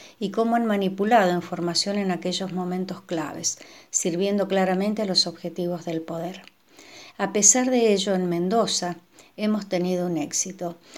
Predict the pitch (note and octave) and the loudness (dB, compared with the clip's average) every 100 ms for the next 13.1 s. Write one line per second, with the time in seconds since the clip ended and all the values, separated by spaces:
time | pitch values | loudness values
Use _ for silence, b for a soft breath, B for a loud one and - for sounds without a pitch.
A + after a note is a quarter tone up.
0 | B B G3+ G3 G3 G#3 G3 G3 G3 G#3+ | B B -2 2 2 0 -2 0 0 0
1 | A#3+ A#3 A3+ A3 A#3 A3+ G3+ F#3+ F#3 - | 0 -2 -2 0 0 0 0 0 0 0
2 | F#3 G3+ F3+ F3 F3 D#3+ - F3 - F3 | 0 0 2 0 -2 0 0 0 -2 0
3 | F#3+ G3 E3+ E3 - F#3 F#3+ F#3+ F#3+ F3+ | 0 0 0 0 -4 -4 -2 0 0 0
4 | F3 - A#3+ B3 A#3+ - E3 E3+ E3+ G#3+ | 0 2 4 4 2 0 -2 -4 -4 0
5 | G#3 F#3+ F#3+ F3+ F3 E3+ - E3+ G#3+ A3 | 0 0 -2 -2 -2 -4 -4 -2 0 2
6 | F3 D#3+ D#3+ - F#3 - F3+ E3+ E3 E3+ | 2 0 -2 -4 -2 0 0 0 -2 -2
7 | F3+ F3+ F3+ F3 F3 - E3+ F3 E3+ F3 | -2 -2 -4 -6 -6 -6 -4 -2 -4 -4
8 | E3+ G3 G3 G#3+ A3 G#3+ B B B - | -4 -4 -6 -4 -4 -4 B B B -4
9 | G3+ - F#3+ F3 G3+ G#3 G#3+ G#3 F#3 F3+ | 0 2 2 -2 0 0 0 0 0 -2
10 | E3+ F#3 - F3+ F3+ F3 G3 F#3+ G#3 E3+ | -2 -2 -2 -2 -4 -4 -8 -6 -2 -2
11 | D3 B B B B A3 A3+ A3 G3 F3+ | -4 B B B B -4 0 2 2 0
12 | F3 F#3 F3+ F3+ F3+ - E3+ - G3 G3 | -2 -2 0 0 -2 -4 -4 -4 0 0
13 | A3 | -2